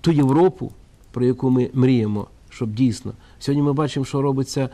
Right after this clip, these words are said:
з природно-кліматичними катаклізмами. Сьогодні наступив час, що треба керівництву, та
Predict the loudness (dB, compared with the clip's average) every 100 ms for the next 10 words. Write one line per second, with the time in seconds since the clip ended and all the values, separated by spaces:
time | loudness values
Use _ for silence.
0 | -12 -6 -2 0 -2 -2 -2 -2 -4 -4
1 | -6 -6 -8 -8 -8 -4 -2 -2 -6 -10
2 | -16 -20 -20 -20 -20 -20 -20 -20 -20 -20
3 | -20 -20 -20 -10 0 2 2 2 0 0
4 | -4 -4 -6 -2 -2 -2 -4 -4 -8 -18
5 | -20 -16 -12 -6 -4 -2 -4 -4 -6 -2
6 | 0 0 0 -2 -6 -10 -10 -18 -20 -20
7 | -20 -20 -6 -4 -4